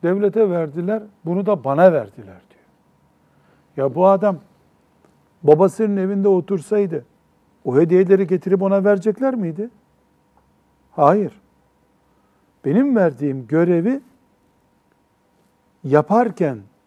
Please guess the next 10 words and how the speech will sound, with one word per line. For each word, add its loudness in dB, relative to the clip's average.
görevinin -2
ağırlığından 2
dolayı 4
ona 0
hediye 0
verildi. -12
Bu -4
nedir? 0
Devletin 2
görevinin 0